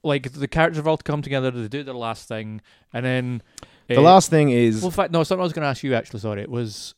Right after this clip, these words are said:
Speaker 1: 'cause I had to go for a piss at one point,
Speaker 2: Uh-huh.
Speaker 1: and I
Speaker 2: Did you see Bryce Dallas Howard's, uh, hiding from the knife-handed bird dinosaur?
Speaker 1: Yes, I did see that.
Speaker 2: So, and that,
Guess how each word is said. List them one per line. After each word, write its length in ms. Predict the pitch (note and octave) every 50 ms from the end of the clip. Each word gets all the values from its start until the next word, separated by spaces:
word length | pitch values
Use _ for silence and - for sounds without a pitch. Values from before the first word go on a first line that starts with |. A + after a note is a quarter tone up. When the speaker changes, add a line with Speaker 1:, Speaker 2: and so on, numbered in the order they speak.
| _ -
Speaker 1:
'cause 160 | C3+ - C#3+
I 60 | C#3
had 100 | C#3 C#3
to 60 | - A#2+
go 80 | A#2
for 120 | - - A2
a 40 |
piss 280 | - - B2 A2+ - -
at 60 | -
one 160 | A2 F#2+ F2+
point, 320 | F#2 G2+ G#2 F2+ F2 A2 - -
Speaker 2:
Uh-huh. 240 | G2+ F2+ F2+ E2 E2 - _ -
Speaker 1:
and 300 | A#2+ B2 A#2+ A#2 A2 - - -
I 440 | B2 B2 C3+ C#3 C3+ C3 B2+ B2 - -
Speaker 2:
Did 100 | D#3 A#2
you 80 | E3
see 140 | - F#3 F3+
Bryce 240 | D#3 E3 D3+ C#3 -
Dallas 260 | - C3 C3 B2 -
Howard's, 580 | B2 A#2 A#2 A#2 A#2 A2+ A2 A2 G#2+ G2 F#2 - -
uh, 280 | F2 F#2 F#2 F#2 F2+
hiding 420 | - - A2 G#2+ G#2+ G#2 G#2 G#2 G2
from 240 | - G#2 F#2+ F#2+ F#2+
the 200 | F#2+ F#2 F2 E2 - _ _ _ _ _ _ _ _ _ _ _ _ _ -
knife-handed 1000 | G#2 G2+ G2 G2 A2 G#2+ - - - G#2+ G#2 A2 A2 G2+ G#2 G2+ F#2+ F#2 D#2 - - - - _ -
bird 440 | A#2 F#2 F#2 G2 G#2+ G#2+ F#2 - - _ -
dinosaur? 540 | A2 F#2+ A2 A#2+ C3 B2 - G3 A3 C4 - _ _ _ _ _ _ _ _ _ _ _ _ _ _ _ _ _ _ _ _ _ _ _ _
Speaker 1:
Yes, 440 | - C3 D#3+ F#3 - - - - - -
I 60 | C#3+
did 120 | D3 C#3
see 140 | - - C3+
that. 220 | A2 G#2+ F2+ - - _
Speaker 2:
So, 140 | - - F#3 -
and 160 | F#3+ G3+ A3
that, 160 | B3+ B3 -